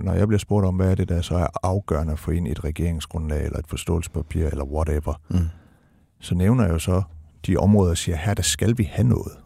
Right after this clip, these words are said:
Speaker 2: Mm.
Speaker 1: Vi har jo masser af konkret politik, men, men vi, jeg synes bare, det vil være tosset at sige, jamen, vi skal have afskaffet hele topskatten, at
Speaker 2: Mm.
Speaker 1: det er et
Speaker 2: Ja, ja.
Speaker 1: ultimativt krav, og så jeg kunne få afskaffet registreringsafgiften, arveafgiften og selskabsskatten.
Speaker 2: Mm.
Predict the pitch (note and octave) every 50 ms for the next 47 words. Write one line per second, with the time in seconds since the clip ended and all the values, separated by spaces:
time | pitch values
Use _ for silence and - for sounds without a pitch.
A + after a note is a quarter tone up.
0 | - A#2 G#2 F2+ F#2 E2+ B2 C#3+ A2 G2+ A2+ - - G#2+ - - F#2 - - A2
1 | G#2 - F2+ - - - C#3 - - - _ - - - - - - - - -
2 | - A2 G#2 F#2+ - - A2 G#2+ G2+ G2+ F#2 - - - - - - - - -
3 | - - C#3 C3+ - - B2+ A2+ A2+ G2 F#2+ F#2 - - - C3+ C3+ - - G2
4 | - - - G#2 G2 G2 G#2 G#2+ G2+ G#2+ G#2+ - - - G#2+ A2 B2+ B2 A2 G#2
5 | G2 G2 A2 - - - - - - - F#2 - G#2 A#2+ A#2+ - - - - -
6 | F#2+ - - - - - D#2+ D#2+ - E2+ F#2 G#2 G2 G2 G2+ E2+ - - A2 A#2
7 | C#3 C#3 A2 G2+ F2 - - G#2+ F#2+ - - - A2 A2+ A2+ G2+ F2+ - - F#2
8 | - G#2+ G2+ F#2+ F#2+ F#2+ G2+ F2+ - G#2 F#2 F#2+ G#2+ A2+ - G2 F#2 F#2 - F#2
9 | F2+ - - A#2 A2+ G#2 G2+ F#2+ G2 G2 G2+ G2+ G2 F2+ F2+ F#2+ G#2 A2+ G#2 G2
10 | F#2+ - F#2+ - - F2 E2+ - G2+ G#2 - - F2+ - - - - - - F#2
11 | - G2+